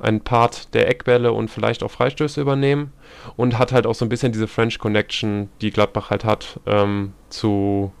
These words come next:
einem Player, mit dem er schon mal früher zusammengespielt hat. Und generell haben wir ja in den letzten Jahren vi-, viele französische Spieler gehabt, einen Kone, falls der bleibt. Also ich hoffe so ein bisschen, dass ihm das so die Eingewöhnung ein bisschen, äh, erleichtert und dadurch, dass er dadurch ein bisschen besser ankommt und vielleicht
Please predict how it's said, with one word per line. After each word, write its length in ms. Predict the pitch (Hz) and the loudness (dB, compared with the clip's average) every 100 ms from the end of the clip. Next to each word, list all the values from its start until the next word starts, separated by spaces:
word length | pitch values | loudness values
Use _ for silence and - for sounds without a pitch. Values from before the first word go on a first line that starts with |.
| - - - - - | -20 -20 -20 -20 0
einem 100 | 117 | 0
Player, 380 | 110 127 127 120 | 2 4 6 6
mit 160 | 110 110 | 4 0
dem 100 | 110 | 0
er 60 | |
schon 100 | - | 0
mal 100 | 110 | -2
früher 260 | 107 120 110 | -2 -2 -2
zusammengespielt 720 | - 107 110 104 - 110 104 | 0 -2 0 -4 -2 -2 0
hat. 240 | 110 107 107 | 0 -2 -2
Und 80 | 107 | -4
generell 640 | 104 104 110 110 107 107 | -2 0 2 4 4 0
haben 140 | 107 | -2
wir 60 | 104 | -4
ja 40 | |
in 60 | 104 | -2
den 40 | |
letzten 220 | 104 - 107 | -2 -4 -2
Jahren 200 | 101 104 | -2 -4
vi-, 180 | - - - - - | -10 -18 -16 -18 -18
viele 320 | - 120 113 | -4 0 2
französische 480 | 113 104 117 107 - | 0 -2 0 -2 -2
Spieler 260 | 120 110 | 0 2
gehabt, 380 | 107 104 104 - | 2 0 -2 -2
einen 100 | 104 | -6
Kone, 380 | - 107 107 110 | -2 0 2 2
falls 260 | - 110 | 2 0
der 120 | - 98 | 0 0
bleibt. 440 | 104 104 104 - | 2 2 0 -2
Also 300 | - 101 101 - - - - - - - - | -2 -2 -2 -6 -16 -18 -18 -20 -20 -20 -14
ich 80 | - | 2
hoffe 180 | 123 127 | 4 4
so 80 | 113 | 2
ein 60 | |
bisschen, 240 | 113 123 113 | 2 2 4
dass 140 | 110 | 4
ihm 100 | 110 | 4
das 140 | 113 | 2
so 80 | - | 2
die 120 | 107 | 0
Eingewöhnung 600 | - 113 113 104 104 104 | 2 4 2 2 0 2
ein 80 | 101 | 0
bisschen, 540 | 101 - 107 98 98 98 | -4 -4 -2 0 -2 -4
äh, 420 | 101 101 98 98 98 | -2 0 2 0 -6
erleichtert 760 | - 107 104 101 - 101 95 - - | -2 2 4 2 0 -2 -2 -8 -12
und 140 | 107 | -2
dadurch, 360 | 104 104 98 - | 0 0 -2 -4
dass 160 | 107 104 | -2 0
er 80 | |
dadurch 260 | 98 104 104 | 0 0 0
ein 60 | 104 | -4
bisschen 240 | 101 101 | -4 -2
besser 340 | 104 - 101 | -2 0 0
ankommt 460 | 101 107 - 98 95 | 0 -2 -2 -2 -2
und 100 | 98 | -6
vielleicht 560 | - 104 101 - - | -2 0 0 -2 -12